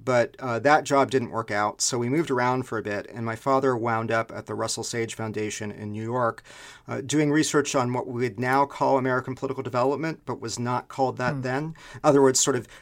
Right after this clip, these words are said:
Speaker 1: historical institutional development of the United States. So he's really interested in the Civil War and things like that.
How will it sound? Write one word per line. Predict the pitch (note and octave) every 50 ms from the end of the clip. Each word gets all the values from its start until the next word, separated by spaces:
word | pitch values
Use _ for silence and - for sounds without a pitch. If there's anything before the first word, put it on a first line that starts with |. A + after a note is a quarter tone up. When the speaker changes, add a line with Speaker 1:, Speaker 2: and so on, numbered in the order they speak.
| _
Speaker 1:
historical | _ - E3+ E3 - - F3 E3 D3+ D3+ C#3+ D3 C#3 C3+
institutional | C3+ C3 C3+ C3 - - B2+ - - C#3 C3+ C3 - C3 B2+ A2+
development | G#2 A2 G#2 A#2+ A#2 A#2 A2+ A2 A2 A2
of | G2+ F#2
the | G#2+
United | G#2 G#2 G2+ G2 -
States. | - - - - - - -
So | - - A#2+
he's | A#2+ G#2
really | C3 C3 A#2+ A#2+
interested | A#2 G#2+ - G2 - - A2+
in | G#2 G2
the | G2+
Civil | - - A2+ G#2+ G#2 G2+ G2+
War | G2+ - - F2 D#2 D2+ - - _ - - _
and | - G2+ -
things | - G2+ G2+ -
like | G2 G2 -
that. | - - - -